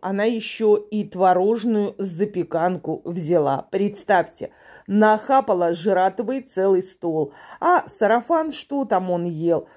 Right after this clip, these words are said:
То ли запеканку, то ли омлет, и это осилить не мог. Все, ребят, трындец, с Сафаром случилась беда, и его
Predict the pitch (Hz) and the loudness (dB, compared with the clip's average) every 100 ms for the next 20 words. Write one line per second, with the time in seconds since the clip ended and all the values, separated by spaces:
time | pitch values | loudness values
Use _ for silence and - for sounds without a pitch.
0 | - _ 233 233 233 226 247 254 269 254 | -20 _ 0 2 2 0 -2 0 0 0
1 | 196 160 202 202 - 208 208 214 233 226 | -4 0 0 0 0 0 0 2 2 0
2 | - 196 - 226 233 185 165 175 - 180 | -6 -10 2 4 4 -2 -2 -4 -6 -10
3 | 180 180 160 - 180 170 160 165 165 - | -8 -8 -10 -10 -6 -4 -2 -2 -2 -10
4 | _ - _ - - 220 214 196 180 175 | _ -20 _ -16 4 6 6 2 -2 -4
5 | - - 240 247 240 214 208 196 - - | -4 0 0 0 -2 -4 -2 -4 -4 -8
6 | - 208 214 247 247 233 226 180 196 202 | 0 0 4 2 2 -2 -8 -6 -4 -2
7 | 190 202 165 160 190 180 175 - 233 226 | -2 -2 -4 -8 -4 0 0 -2 -6 -2
8 | 220 196 226 - | 0 4 4 4